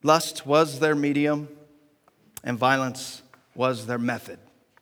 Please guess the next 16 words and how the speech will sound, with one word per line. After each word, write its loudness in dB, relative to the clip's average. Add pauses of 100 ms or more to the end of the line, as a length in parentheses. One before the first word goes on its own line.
(1500)
This 2 (1900)
was 0
the -8
state 0
of -6
human 2
civilization -2
in -6
Genesis -4
chapter -2
six. -8 (2000)
And -8
God 2
saw 4
the 2
wickedness. -10